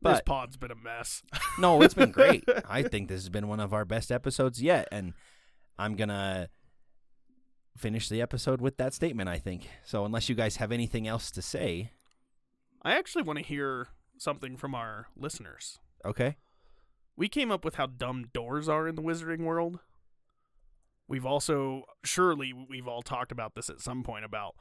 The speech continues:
Speaker 1: why didn't Voldemort just create a Horcrux and throw it in the ocean?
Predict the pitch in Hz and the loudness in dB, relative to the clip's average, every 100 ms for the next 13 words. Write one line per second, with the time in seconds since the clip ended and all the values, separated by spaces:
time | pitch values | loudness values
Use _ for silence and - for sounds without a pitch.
0 | _ _ _ - - 135 139 123 107 123 | _ _ _ -20 -6 -2 -2 -4 -8 -6
1 | 123 120 117 - 120 - - 123 117 107 | -6 -6 -8 -10 -12 -12 -10 -8 -6 -4
2 | 123 123 - 104 98 - 104 - 123 120 | -2 -2 -4 -8 -8 -12 -14 -8 -8 -8
3 | - 117 110 120 - 165 | -12 -12 -10 -8 -6 -8